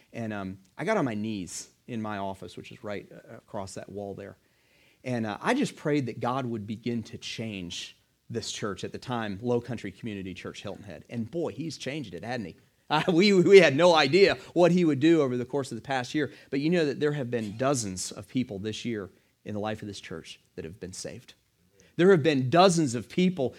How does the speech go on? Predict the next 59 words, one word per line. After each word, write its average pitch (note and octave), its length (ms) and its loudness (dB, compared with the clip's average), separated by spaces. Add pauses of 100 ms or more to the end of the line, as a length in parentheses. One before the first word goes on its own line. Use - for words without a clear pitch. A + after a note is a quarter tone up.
(100)
who F3+ 140 8
have B2 140 4
grown C#3+ 380 2
in B2+ 100 0
their G#2+ 120 -4
faith. D#3+ 440 0
There E3+ 120 2
have E3 100 2
been C#3+ 160 0
dozens E3+ 340 0
of C#3 60 -4
people F3+ 320 -2 (220)
who F3 160 8
are D#3+ 80 6
now D#3 460 2
in D#3+ 260 2
small D3+ 560 -2
groups C#3 340 -2
who D3+ 80 -2
are C#3 100 -2
growing C#3 540 -2
in B2+ 100 -2
their B2 120 -2
faith. D3+ 320 -6
We'll B2 80 -8
talk B2 240 -6
about B2 240 -4
that C3 240 -4 (180)
here C#3 160 -2
in B2 60 -2
a A2+ 40 -8
few A#2 220 -2
weeks. A#2 420 -6 (260)
There F#3 180 2
are E3 140 -2
dozens D#3 520 -2
of A#2 80 -4
people C3 320 -4
who C3+ 160 -2
have A2+ 180 -4 (300)
committed B2+ 600 -2
to B2 100 -6
being A#2+ 180 -4
a G#2 60 -10
part - 420 -6 (180)
of G#2+ 300 -8
now A#2+ 200 -4
Hilton C3+ 280 -4
Head G#2+ 140 -10
Island G2+ 320 -10
Community G2+ 360 -8
Church. - 540 -14 (300)
Over D#3 120 2
the D#3+ 100 2
course D#3+ 280 4
of C#3+ 80 0
the C3 60 2
last C#3+ 420 2
year, D#3 320 6